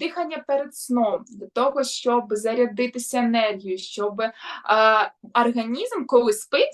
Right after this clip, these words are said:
він же теж працює, він не спить. Це ви спите, ну, як ви думаєте, да, якщо там розібратися. Хоча організм, він продовжує очищуватися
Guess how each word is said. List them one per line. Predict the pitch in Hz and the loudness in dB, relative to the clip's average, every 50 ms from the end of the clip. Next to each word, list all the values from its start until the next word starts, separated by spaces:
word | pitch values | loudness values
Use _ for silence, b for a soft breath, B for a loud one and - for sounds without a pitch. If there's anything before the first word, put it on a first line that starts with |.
| 226 220 | 0 0
він | 247 254 | 0 0
же | 240 247 254 | 0 -2 -2
теж | - 466 466 - - - | 0 0 0 0 2 2
працює, | 240 240 233 - - - 190 180 185 190 | 0 0 0 -4 -6 -2 -2 0 0 0
він | 220 247 247 247 | 0 0 2 2
не | 262 285 | 2 2
спить. | 277 - - - 196 - - - | 0 0 -4 -4 -4 -4 -4 -6
Це | - - 320 | -4 -4 -4
ви | 269 247 220 | -2 -4 -6
спите, | 196 - - - 254 - - 320 539 587 - | -8 -10 -12 -12 -10 -6 -4 -4 -4 -4 -6
ну, | 349 285 | -6 -4
як | 254 220 220 - | -2 -4 -4 -4
ви | - 202 | -6 -4
думаєте, | 196 190 180 160 - - - - | -2 -2 -4 -4 -6 -10 -10 -4
да, | - 254 | -2 -2
якщо | 247 240 - - | -2 -2 -4 -10
там | - 180 175 170 - - | -16 -16 -16 -18 -12 -4
розібратися. | - 196 208 214 214 202 202 190 190 185 175 165 - - - - - | 0 2 4 4 4 2 0 0 2 0 0 0 -2 -6 -12 -8 -6
Хоча | 233 233 - 254 240 | -4 0 4 4 4
організм, | 233 226 226 220 247 480 523 302 | 4 2 0 -4 -4 -4 -4 -4
він | 233 208 202 | -6 -8 -8
продовжує | - 208 202 226 254 349 349 - 269 247 - - | -10 -10 -6 -2 -2 -2 -2 -2 -6 -6 -6 -6
очищуватися | - 269 269 - - - - 233 240 233 - - 214 214 220 220 220 233 - 226 220 | -10 -10 -10 -10 -12 -10 -8 -8 -8 -8 -10 -10 -8 -8 -8 -8 -6 -6 -4 -6 -6